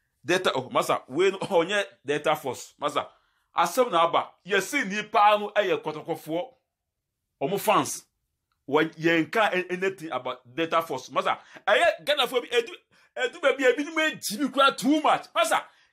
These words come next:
This is not anything about politics, so. <laughs> Eh, ɛdi na Delta Force ni abam. Yɛsi nipa na kɔtɔkɔ ni fans. Ɛdi na woso kasa Delta Force, masa. Mo gya saa nyɔnyɔ wɔ nyɛ kɔ enu. Wo, wo so yɛ fɛ no, Sheriff, wɔ se, "I believe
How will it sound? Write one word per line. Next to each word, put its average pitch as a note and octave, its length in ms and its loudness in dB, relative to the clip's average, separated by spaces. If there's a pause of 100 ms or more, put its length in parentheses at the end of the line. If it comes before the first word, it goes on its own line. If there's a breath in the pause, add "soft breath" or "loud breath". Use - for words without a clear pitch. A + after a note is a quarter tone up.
This G#3+ 320 -6
is G#3 140 -12
not C4 180 2
anything B3 260 -4
about F3+ 260 2
politics, G3 300 0
so. C#3+ 260 -6
<laughs> F3 60 -14 (420 soft breath)
Eh, C4 160 2 (160)
ɛdi D#4+ 100 -4
na F#3+ 180 2
Delta G3 280 2
Force D3+ 240 -2
ni D#3 140 -4
abam. D#3 260 -2 (420)
Yɛsi F#3+ 300 -4
nipa F#3 260 -4
na F3+ 80 -4
kɔtɔkɔ C3+ 340 -6
ni D3 80 -4
fans. D3 340 -6 (800)
Ɛdi A3+ 120 -2
na F#3+ 80 4
woso E3+ 200 2
kasa D3 220 0
Delta C#3 240 2
Force, - 300 -10 (100)
masa. D3 240 -4
Mo F3 100 -10
gya F#3 240 0
saa D#3 120 0
nyɔnyɔ C#3+ 320 -4
wɔ C3 160 -4
nyɛ C3+ 180 -4
kɔ C3 100 -6
enu. A2 140 -10 (400 soft breath)
Wo, - 160 -6
wo G#3+ 160 4
so A#3+ 160 2
yɛ A#3 60 0
fɛ C4+ 140 4
no, F3 220 -4 (120)
Sheriff, G#3 400 0
wɔ G#3 140 2
se, G#3 240 -4 (320 loud breath)
"I G3+ 160 2
believe B3 340 -6